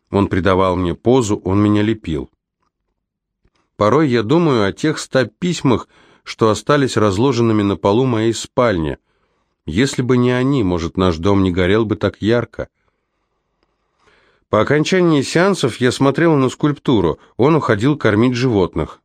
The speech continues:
Он давал мне возможность побыть с ней наедине, хотя я никогда не просила его об этом, он понимал. Почти сразу стало очевидно, что он лепит Анну. Он пытался воспроизвести ту девочку семилетней давности.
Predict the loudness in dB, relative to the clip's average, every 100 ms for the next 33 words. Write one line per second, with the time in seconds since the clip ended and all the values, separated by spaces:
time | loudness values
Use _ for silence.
0 | -2 0 2 2 0 0 0 0 0 0
1 | 0 -4 -2 -2 0 -2 0 0 2 2
2 | 0 0 0 0 -2 -4 -8 -4 -2 0
3 | 0 0 0 -2 0 -2 0 0 0 0
4 | -2 -2 -2 0 0 0 0 0 -2 0
5 | -2 -2 -4 -2 0 0 -2 -6 _ _
6 | _ _ _ _ _ _ -2 -2 0 -2
7 | 0 0 0 -2 0 2 0 -2 -2 0
8 | 0 -2 0 2 2 0 -2 -4 -4 -2
9 | 0 0 -4 -8 _ _ _ _ _ _
10 | 0 2 0 0 0 0 -2 0 -2 0
11 | 0 0 -4 -6 -6 -4 -4 -4 -4 -4
12 | -2 -2 -2 -4 -6 -4 0 2 2 -2
13 | -2 -4 0 0 0 -2 -4 -6 -6